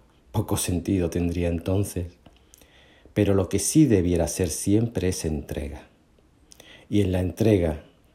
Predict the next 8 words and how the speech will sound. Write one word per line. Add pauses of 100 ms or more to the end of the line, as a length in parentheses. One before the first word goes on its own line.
(140)
seguramente, (500)
habremos
descubierto,
descubriremos
esos
estados
de
Cuaresma,